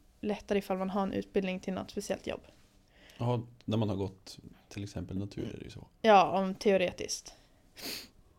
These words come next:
Speaker 1: Eh, så att det, det är väl det. Man är lite mer attraktiv inom en del branscher än vad jag skulle vara nu.
Speaker 2: Vi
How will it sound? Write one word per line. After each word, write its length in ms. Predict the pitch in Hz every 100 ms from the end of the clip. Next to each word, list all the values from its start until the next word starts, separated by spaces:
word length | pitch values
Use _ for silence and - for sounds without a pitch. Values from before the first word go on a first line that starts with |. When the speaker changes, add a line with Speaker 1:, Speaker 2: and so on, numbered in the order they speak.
| - - _ - -
Speaker 1:
Eh, 540 | 226 202 196 196 196 196 - - - _ - - - -
så 180 | - 214
att 200 | 202 202
det, 440 | 202 196 190 190 190
det 120 | 190
är 60 |
väl 140 | 190 196
det. 140 | 202 - - _ - - - - - 104 95 - _ _ - - - _ _ -
Man 220 | 202 190
är 40 |
lite 180 | 190 190
mer 140 | 196 196
attraktiv 520 | - - - 214 214
inom 280 | 214 220 220 _ _ - _ - - _ - - - _ _ - _ _ _
en 120 | 220 208
del 160 | 101
branscher 460 | 208 - - 233 - - _
än 100 | 220
vad 80 | 202
jag 60 | 196
skulle 240 | - 196
vara 120 | 190 185
nu. 160 | 190 - - - - _ - - _ - - - _ _ - - - - - - - - - _ _ _ _ _ - _ _ _ _ - _ _ _ _ _ _ -
Speaker 2:
Vi 280 | 117 120 117